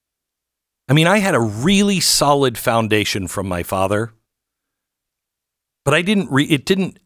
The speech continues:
activate in me until I was thirty-five. Okay? I think I gave my son a pretty good upbringing, my wife especially, uh, gave a pretty good upbringing, but we couldn't activate it.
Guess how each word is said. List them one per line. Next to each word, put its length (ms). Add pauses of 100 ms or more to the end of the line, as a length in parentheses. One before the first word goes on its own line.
activate 640
in 180
me 160
until 300
I 60
was 160
thirty-five. 680 (880)
Okay? 280 (720)
I 160
think 260
I 80
gave 240
my 160
son 680 (460)
a 120
pretty 320
good 560 (260)
upbringing, 640
my 200
wife 400
especially, 760 (840)
uh, 140
gave 240
a 80
pretty 240
good 160
upbringing, 560 (540)
but 120
we 120
couldn't 340
activate 560
it. 220